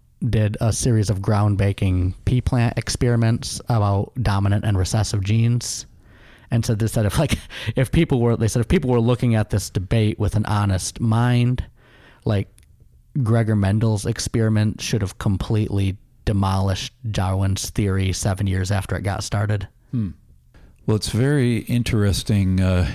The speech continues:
Speaker 2: information. We appreciate you bringing that to us. Where would you send people who, uh, who wanted to learn more about this?
Speaker 1: Uh, I've actually got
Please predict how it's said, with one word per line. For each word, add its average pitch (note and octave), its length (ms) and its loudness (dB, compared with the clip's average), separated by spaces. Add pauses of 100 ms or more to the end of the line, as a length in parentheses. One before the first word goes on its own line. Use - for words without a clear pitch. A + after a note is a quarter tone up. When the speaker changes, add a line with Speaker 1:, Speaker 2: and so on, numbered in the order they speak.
(160)
Speaker 2:
information. G2+ 640 -2
We F#2+ 80 -2
appreciate G#2+ 540 -4
you F#2+ 60 -2
bringing G2 360 -2
that F#2 180 -4
to G2+ 140 -2
us. F#2 140 -4
Where A#2+ 140 0
would A#2+ 140 -2
you G2+ 80 0
send A2 300 -2
people G2+ 400 -2
who, G2 380 0
uh, F#2 260 -2
who A2+ 160 -2
wanted F#2+ 380 -2 (180)
to A#2 80 0
learn G2+ 260 0
more G2 220 -2
about - 320 -6
this? - 260 -12 (440)
Speaker 1:
Uh, F3+ 260 0
I've D#3 100 2
actually G3+ 340 -2
got B2+ 440 0